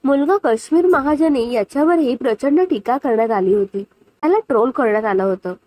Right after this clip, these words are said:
या सगळ्यांवर आता काश्मीरने मौन सोडलं आहे. "आमच्या कुटुंबात घडलेली ही वैयक्तिक गोष्ट लोकांनी सनसनाटी बनवली. सोशल मीडियावर नको नको त्या चर्चा केल्या,"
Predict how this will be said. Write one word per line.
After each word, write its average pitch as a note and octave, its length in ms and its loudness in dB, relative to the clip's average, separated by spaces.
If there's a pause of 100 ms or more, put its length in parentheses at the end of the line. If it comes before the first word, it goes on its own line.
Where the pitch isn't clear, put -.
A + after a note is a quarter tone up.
(460)
या G4 100 2
सगळ्यांवर D#4 640 0
आता A#3+ 320 0
काश्मीरने C4+ 680 2
मौन B3 300 2
सोडलं G3+ 380 2
आहे. G3+ 280 -2 (760)
"आमच्या C#4+ 320 -2
कुटुंबात F#4 520 2
घडलेली D4+ 460 2
ही F4+ 160 6
वैयक्तिक C#4 680 0
गोष्ट A3+ 280 0
लोकांनी A3+ 560 2
सनसनाटी C#4 640 -2
बनवली. F#3+ 460 0 (680)
सोशल F4+ 460 2
मीडियावर D4 440 2
नको B3+ 340 -2
नको D4+ 260 2
त्या E4+ 120 0
चर्चा A3 420 -2
केल्या," F#3+ 360 -2